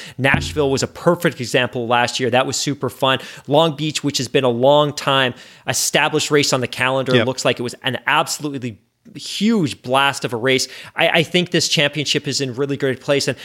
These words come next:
Speaker 1: I've said this before, but Formula One Liberty, if they really wanna find a way to grow their revenues,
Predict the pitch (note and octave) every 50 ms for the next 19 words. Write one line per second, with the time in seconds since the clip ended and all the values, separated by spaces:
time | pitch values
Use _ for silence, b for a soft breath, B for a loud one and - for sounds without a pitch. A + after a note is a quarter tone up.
0 | B B B D3+ D3 - - - G#3 G#3 G#3 F#3+ - - - C3 - - D#3 D#3+
1 | D#3 C#3+ B2 A2 C3 B2 - - - - - D#3+ D#3+ E3 D#3 C#3+ C3 C#3 D3 C#3+
2 | C#3 A#2 A#2 C3+ B2+ D#3 D#3 D#3 D3+ B2+ - - C#3 C#3 C3+ A#2 B2+ D3+ D3+ D#3
3 | D3 C3+ C#3+ C#3+ C#3 B2+ - - C#3+ C3 C3+ B2+ B2 A#2 B2+ C3 C3 B2 - B2
4 | C3 B2+ B2 A#2+ A#2 G#2+ A#2 A#2 A#2 C#3 C#3 C3+ D3 D3+